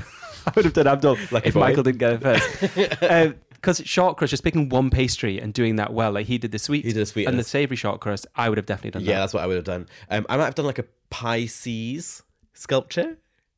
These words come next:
Speaker 2: Thank you for that.
Speaker 1: Oh, that
Speaker 2: It's like
Speaker 1: is
Speaker 2: the star sign.
Speaker 1: good.
Speaker 2: Isn't that good?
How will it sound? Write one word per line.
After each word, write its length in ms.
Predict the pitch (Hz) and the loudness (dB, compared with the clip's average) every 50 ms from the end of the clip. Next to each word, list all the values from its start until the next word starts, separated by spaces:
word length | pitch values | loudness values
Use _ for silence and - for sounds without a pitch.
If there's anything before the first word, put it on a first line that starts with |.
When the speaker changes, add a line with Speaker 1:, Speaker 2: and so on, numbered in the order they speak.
| _ _ _ | _ _ _
Speaker 2:
Thank 200 | - 143 139 127 | -2 -2 -2 -4
you 60 | 131 | -6
for 100 | - 131 | -4 -2
that. 220 | 123 127 247 262 - | -2 -2 -2 -2 0
Speaker 1:
Oh, 240 | 131 143 175 185 160 | 2 4 4 4 4
that 220 | 127 143 151 - - | 4 2 0 2 2
Speaker 2:
It's 100 | - 156 | 2 2
like 100 | 196 214 | 2 2
Speaker 1:
is 60 | 147 | 0
Speaker 2:
the 60 | 156 | -2
star 240 | - - 160 - - | 0 2 4 4 6
sign. 300 | 202 196 - - 131 123 | 6 6 4 4 2 2
Speaker 1:
good. 100 | - - | 0 -4
Speaker 2:
Isn't 140 | 185 208 190 | -6 -2 0
that 160 | 214 208 196 | 0 0 2
good? 280 | - 240 226 196 147 | 4 4 4 4 2